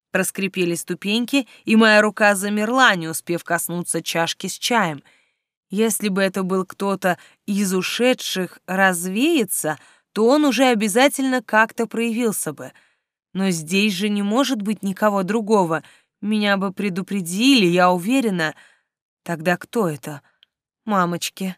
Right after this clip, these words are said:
страшно-то как. Я медленно встала и, прихватив в качестве оружия обнаружившийся подсвечник, осторожно прошла через холл и, глубоко вздохнув, выглянула на крыльцо. Во дворе абсолютно ожидаемо никого не было.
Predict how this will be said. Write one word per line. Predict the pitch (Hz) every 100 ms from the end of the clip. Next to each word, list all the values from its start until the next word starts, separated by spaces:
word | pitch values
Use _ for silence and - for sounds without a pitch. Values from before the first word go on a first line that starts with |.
| _
страшно-то | - - 254 190 - 170 -
как. | - 175 - - _ _ _ _ _ _
Я | 196 214 190
медленно | 190 180 185 190
встала | - - 196 220 233 202 - _ _ _
и, | 220 220 220
прихватив | 220 226 226 247 240 254 -
в | -
качестве | 185 - 175 - 180
оружия | 185 208 214 175 175 -
обнаружившийся | 190 180 196 202 233 175 170 - 165 - 165
подсвечник, | - 156 - 175 208 247 - 202 - - - -
осторожно | 185 - 185 208 214 202
прошла | 190 196 - 202
через | 196 190 190 -
холл | - 240 247 190
и, | 160
глубоко | 170 180 196 185 202
вздохнув, | 175 170 185 - 208 247 - - _
выглянула | 208 226 180 190 190 185 185
на | 185
крыльцо. | 185 202 202 - 131 127 - _ _ _ _ _
Во | 185 208
дворе | 196 226 240 294
абсолютно | 285 - 202 208 220 208 202
ожидаемо | 196 190 185 208 247 214
никого | 190 - 180 202
не | 208 190
было. | 151 139 135